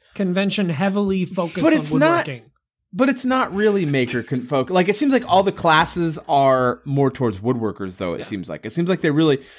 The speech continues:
Speaker 2: go towards work. But there ha-, there's a different, um, I can't think of the word right now. My brain is all <laughs> shot, but they, they're, they,
Speaker 1: Soliloquy.
Speaker 2: they, <laughs> parallelogram. That's what I was trying to say. <laughs> Uh,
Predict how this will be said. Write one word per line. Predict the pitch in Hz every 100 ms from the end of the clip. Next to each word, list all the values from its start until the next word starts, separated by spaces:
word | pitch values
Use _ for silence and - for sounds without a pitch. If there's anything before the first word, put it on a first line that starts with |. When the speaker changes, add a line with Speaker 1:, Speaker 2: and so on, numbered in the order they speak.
| -
Speaker 2:
go | 143
towards | 143 151 147
work. | 139 - -
But | 170
there | 208
ha-, | 226
there's | 185 202 180
a |
different, | 180 208 202 -
um, | 175 143 117 - -
I | -
can't | 220 180
think | 170
of |
the | 139
word | 123 113
right | 87
now. | 107
My | 110
brain | 110 117 113
is | 104
all | 85
<laughs> |
shot, | - - 117 104
but | 113 - _ _ -
they, | 175
they're, | 185 254 277
they, | 311 202
Speaker 1:
Soliloquy. | 208 180 190 - _ _ _ _ _ _ _ _ -
Speaker 2:
they, | - - - - 196 - -
<laughs> | -
parallelogram. | - 190 202 185 151 139 113 113 101 92 - - -
That's | 165 165
what | 160
I | 127
was | -
trying | 131 120
to |
say. | - 539 -
<laughs> | - 247 262 415 - 554 - - - - _ - - - - 240 214 160
Uh, | 269 294 - 285 285 - 269